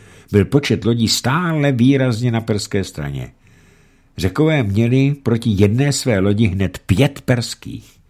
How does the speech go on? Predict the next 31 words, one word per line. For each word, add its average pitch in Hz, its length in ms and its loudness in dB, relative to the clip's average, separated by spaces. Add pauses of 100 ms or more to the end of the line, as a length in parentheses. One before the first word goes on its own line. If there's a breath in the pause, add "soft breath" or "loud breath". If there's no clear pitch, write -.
(460 soft breath)
Přesný 147 280 -2
popis 151 300 0
druhého 135 320 0
dne 110 140 -2
námořní 110 500 0
bitvy 101 280 -2
se 104 200 -2
bohužel 92 580 -2
nedochoval. 64 800 -6 (800 soft breath)
Ví 101 100 0
se - 160 -2
jen 143 160 2
ze 120 120 4
zápisů 101 600 -2
současných 110 680 -4
tehdejších 107 560 -2
dějepisů, 90 800 -4 (580 loud breath)
že 95 180 4
řecké 120 420 0
triéry 117 480 2
opět 135 520 4
zničily 110 580 2
velký 107 460 0
počet 117 440 -4
perských 123 480 -4
lodí 80 540 -4 (440 loud breath)
a 95 100 0
na 98 100 0
konci 151 400 0
vyčerpávajícího 147 1200 0
dne 87 420 -2